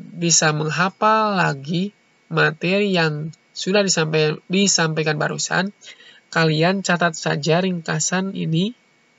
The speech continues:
di video ini, yang tadi yang bagian-bagian tumbuhan yang ada pengertiannya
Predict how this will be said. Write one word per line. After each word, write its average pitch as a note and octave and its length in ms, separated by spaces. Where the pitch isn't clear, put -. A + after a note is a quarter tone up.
di D#3+ 80
video D#3+ 240
ini, D#3 320
yang D#3 160
tadi E3 320
yang E3 240
bagian-bagian D3+ 720
tumbuhan E3+ 480
yang F3+ 80
ada E3 160
pengertiannya D#3 960